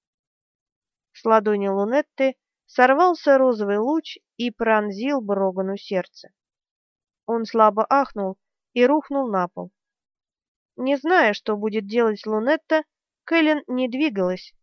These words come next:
стараясь быть тише воды, ниже травы. Эдди, бормоча ласковые слова на родном языке, бережно коснулась плеча Лунетты. Лунетта, казалось, ничего не слышала. Она подползла к телу брата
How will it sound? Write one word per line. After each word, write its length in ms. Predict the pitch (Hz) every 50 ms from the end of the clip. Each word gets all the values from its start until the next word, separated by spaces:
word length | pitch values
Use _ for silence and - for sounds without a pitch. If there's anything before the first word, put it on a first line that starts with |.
| _
стараясь 480 | _ _ - - 214 220 220 214 208 196
быть 220 | 196 214 220 202 _
тише 300 | - 226 214 - - 202
воды, 320 | 202 208 208 202 240 240
ниже 320 | 226 208 202 196 190 196 196
травы. 420 | - - 226 233 208 185 175 185 _ _ _ _ _ _ _ _ _ _ _ _ _ _ _ _ _ _ -
Эдди, 460 | 302 320 311 254 247 247 269 277 - _
бормоча 560 | - 208 226 226 226 226 214 - - 220 214
ласковые 420 | 214 208 202 _ - 208 202 202
слова 360 | 190 - 208 202 208 208 214 214
на 120 | 202 196
родном 340 | 190 190 190 196 196 190 190
языке, 560 | 180 180 185 180 185 180 _ - 247 277 277 _ _ _ _ _ _ _ _ _ _ -
бережно 600 | 214 208 277 349 359 330 330 302 269 277 277 247
коснулась 640 | - 208 202 - - 208 202 202 196 202 196 - _
плеча 400 | - 208 208 202 - - 196 190
Лунетты. 600 | 190 214 220 214 190 175 - _ - 180 190 - _ _ _ _ _ _ _ _ _ _ _ _ _ _ _ _ _ _ _ _
Лунетта, 560 | - 247 262 277 277 277 277 269 _ - 254 240
казалось, 580 | - 247 247 233 240 247 247 240 233 - -
ничего 420 | 240 233 226 - - 240 226 233 233
не 120 | 226 233
слышала. 540 | 226 - 262 254 220 - - 190 185 185 - _ _ _ _ _ _ _ _ _ _ _ _
Она 320 | - 214 214 214 214 208 208
подползла 680 | - 226 208 - 226 220 220 214 202 214 214 208 202
к 80 | -
телу 300 | - - 214 208 202 202
брата 480 | 190 196 220 269 302 294 - 277 262 254